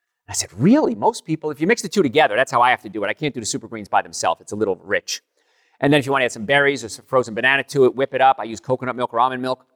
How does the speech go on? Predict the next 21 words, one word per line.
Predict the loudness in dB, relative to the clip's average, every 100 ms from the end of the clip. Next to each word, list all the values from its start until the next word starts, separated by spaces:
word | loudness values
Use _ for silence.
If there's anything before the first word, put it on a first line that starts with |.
| _ _ _ _ _ 0
And | 4 4
I | 4
said, | 4 4 4
"Wow." | 4 4 2
He |
goes, | -2 -8
"I | -6
think | -4
there's | -4 -6
a |
problem, | 2 2 2
though." | -2
I |
said, | -12 0
"Why?" | 0
He | 0
goes, | -8
"They're | -10
four | -2 0
years | 0 2
old." | 0